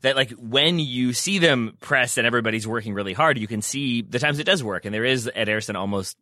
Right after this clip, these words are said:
sort of banking the ball off of a player and into his own goal. But the other thing that I didn't hear, but I, I read in a couple different match reports, was that Mikel Arteta was constantly, uh,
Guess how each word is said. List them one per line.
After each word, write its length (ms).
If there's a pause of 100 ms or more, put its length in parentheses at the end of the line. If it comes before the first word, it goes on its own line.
sort 260
of 120
banking 380
the 80
ball 260
off 220
of 100
a 80
player 240
and 80
into 160
his 100
own 160
goal. 380 (400)
But 180 (220)
the 160
other 200
thing 420
that 240
I 160
didn't 180
hear, 560
but 220
I, 60
I 160
read 280
in 80
a 60
couple 180
different 240
match 220
reports, 320
was 80
that 160
Mikel 240
Arteta 320
was 180
constantly, 960 (520)
uh, 180